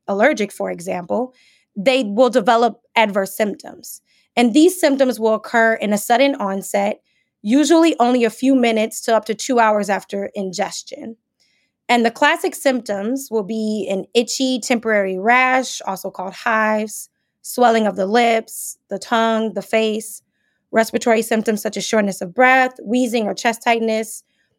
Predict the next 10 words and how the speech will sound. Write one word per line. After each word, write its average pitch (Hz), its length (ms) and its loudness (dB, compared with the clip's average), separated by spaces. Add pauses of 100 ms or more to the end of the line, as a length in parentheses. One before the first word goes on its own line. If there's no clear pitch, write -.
(240)
or 226 220 4
gastrointestinal 233 800 0
symptoms 190 360 -6
such 208 160 -6
as 185 120 -6
abdominal 208 420 0
pain, 208 360 -4
vomiting, 196 380 -2
or 190 100 -4
diarrhea. 208 760 2